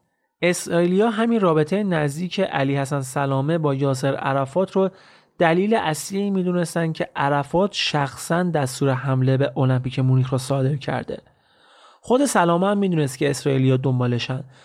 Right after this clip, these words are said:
واسه همین یا نمی‌شد پیداش کرد یا وقتی هم تو دید بود دور تا دارش پر محافظ بود. جولای هزار و نهصد و هفتاد و سه هاراری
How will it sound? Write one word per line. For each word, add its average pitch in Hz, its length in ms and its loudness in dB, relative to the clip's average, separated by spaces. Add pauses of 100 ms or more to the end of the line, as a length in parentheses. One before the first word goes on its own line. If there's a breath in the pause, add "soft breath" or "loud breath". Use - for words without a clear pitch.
(160 loud breath)
واسه 180 200 -2
همین 208 220 2
یا 185 160 4
نمی‌شد 180 580 2
پیداش 127 400 -2
کرد 127 320 -4 (360 loud breath)
یا 208 160 4
وقتی 233 300 0
هم 160 140 2
تو 151 140 0
دید 147 300 -2
بود 185 240 -2 (100)
دور 208 220 4
تا 180 220 0
دارش 185 300 2
پر 180 300 -2
محافظ 131 560 0
بود. - 300 -20 (1040)
جولای 202 460 4
هزار 202 240 2
و - 20 0
نهصد 190 280 0
و 202 40 0
هفتاد 156 300 -2
و 143 60 0
سه 202 540 0
هاراری 156 600 0